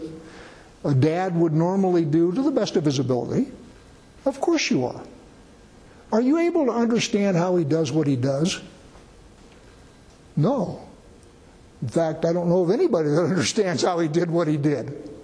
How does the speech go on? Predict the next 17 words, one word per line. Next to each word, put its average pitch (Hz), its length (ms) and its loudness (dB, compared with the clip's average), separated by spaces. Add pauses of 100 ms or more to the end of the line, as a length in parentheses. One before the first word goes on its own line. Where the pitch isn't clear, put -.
(500)
The 170 120 2
man 147 320 0
was 170 200 2
a 156 120 2 (540)
genius 165 560 2
of 202 100 0
the 190 80 2
first 196 340 0
order. 220 300 0 (560)
But 180 180 4
as 202 220 2
his 214 240 0
child, 247 760 -2 (800)
you 143 120 2
can 127 200 -2
trust - 380 -2
him. 226 120 0